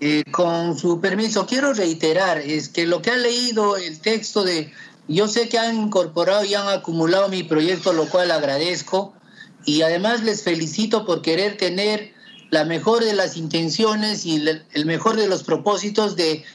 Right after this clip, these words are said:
en esta legislatura y en el pleno de mañana o del día viernes, sacar siquiera una ley para el sector agrícola. Yo felicito y saludo eso, señor presidente,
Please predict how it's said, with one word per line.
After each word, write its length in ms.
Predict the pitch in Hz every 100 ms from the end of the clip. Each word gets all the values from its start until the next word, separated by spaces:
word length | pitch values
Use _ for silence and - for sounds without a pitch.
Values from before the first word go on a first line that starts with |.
| -
en 200 | 156 196
esta 280 | 233 220 214
legislatura 880 | 190 160 165 175 160 226 226 202
y 100 | 165
en 120 | 165 170
el 160 | 160
pleno 320 | 214 226 214
de 120 | 185 165
mañana 720 | 156 165 208 214 208 208 - - -
o 100 | 156
del 220 | 156 156
día 260 | 170 208 196
viernes, 800 | 208 214 202 196 208 190 - - - -
sacar 400 | 185 165 233 214
siquiera 340 | 214 226 220
una 220 | 220 208
ley 200 | 196 214
para 180 | 208 180
el 40 | 156
sector 300 | 139 175 170
agrícola. 480 | 156 147 135 123 - - -
Yo 140 | 247
felicito 500 | 254 240 208 247 254
y 60 | 233
saludo 420 | 180 165 214 196
eso, 220 | 202 170
señor 260 | 156 170 180
presidente, 580 | 160 135 170 147 135